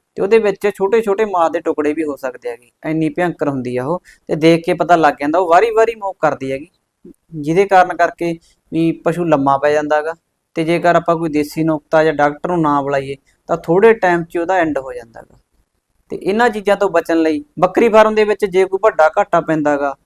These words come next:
ਤਾਂ ਉਹ ਇਹ ਚੀਜ਼ ਨਾਲ ਹੀ ਪੈਂਦਾ ਹੈਗਾ। ਤੇ ਪੰਜਾਬ ਦੇ ਵਿੱਚ ਅੱਜ ਕੱਲ੍ਹ ਬੱਕਰੀ ਫਾਰਮ ਨੂੰ ਬਹੁਤ ਹੀ ਲਾਹੇਵੰਦ ਧੰਦਾ ਬਣਾਇਆ ਗਿਆ ਤੇ ਬਹੁਤ ਭਰਾਵਾਂ ਦੇ ਫੋਨ ਆਉਂਦੇ ਸੀਗੇ ਵੀ "ਬਈ ਤੁਸੀਂ ਗਾਂਗਾਂ ਤੇ ਵੀਡੀਓ ਬਣਾਉਣ ਲੱਗ ਗਏ, ਮੱਝਾਂ ਤੇ ਬਣਾਉਣ ਲੱਗ ਗਏ ਤੇ ਬੱਕਰੀਆਂ ਤੇ ਵੀ ਬਣਾਓ।"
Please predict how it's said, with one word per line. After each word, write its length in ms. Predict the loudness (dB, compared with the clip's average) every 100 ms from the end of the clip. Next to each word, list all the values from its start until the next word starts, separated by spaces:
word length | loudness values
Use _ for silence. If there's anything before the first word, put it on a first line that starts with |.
| _ _ -2
ਤਾਂ 60 |
ਉਹ 80 | 2
ਇਹ 140 | 2
ਚੀਜ਼ 200 | 0 -2
ਨਾਲ 160 | 0 -2
ਹੀ 60 | -2
ਪੈਂਦਾ 300 | -6 -6 -6
ਹੈਗਾ। 180 | -8 -12 _ _ _
ਤੇ 40 | -10
ਪੰਜਾਬ 400 | -4 2 4 2
ਦੇ 80 | 0
ਵਿੱਚ 240 | -4 -4
ਅੱਜ 120 | -6 -4
ਕੱਲ੍ਹ 200 | -6 -6
ਬੱਕਰੀ 280 | -8 -6 -4
ਫਾਰਮ 240 | -2 -2
ਨੂੰ 140 | -4
ਬਹੁਤ 280 | -2 -4 -4
ਹੀ 140 | -8 -10 _ _ 0
ਲਾਹੇਵੰਦ 560 | 4 4 4 0 0 -2
ਧੰਦਾ 280 | 0 0
ਬਣਾਇਆ 300 | -2 -4 -6
ਗਿਆ 100 | -8 -12 _ _
ਤੇ 60 | -6
ਬਹੁਤ 280 | 2 2 2
ਭਰਾਵਾਂ 280 | 0 0 0
ਦੇ 80 | -4
ਫੋਨ 240 | -2 -2
ਆਉਂਦੇ 180 | -2 -4
ਸੀਗੇ 260 | -6 -6
ਵੀ 100 | -6
"ਬਈ 160 | -6 -8
ਤੁਸੀਂ 300 | -8 -8 -8 -8 -10 0
ਗਾਂਗਾਂ 300 | 0 0 -4
ਤੇ 100 | -6
ਵੀਡੀਓ 260 | -6 -6 -2
ਬਣਾਉਣ 300 | -2 -2 -4
ਲੱਗ 180 | -8
ਗਏ, 120 | -8 -10
ਮੱਝਾਂ 300 | -6 -2 -2
ਤੇ 60 |
ਬਣਾਉਣ 260 | -2 -4 -8
ਲੱਗ 140 | -10 -10
ਗਏ 160 | -12 -12 _ _ -6
ਤੇ 80 |
ਬੱਕਰੀਆਂ 460 | -2 0 -2 -4 -6
ਤੇ 120 | -6
ਵੀ 100 | -6
ਬਣਾਓ।" 280 | -6 -8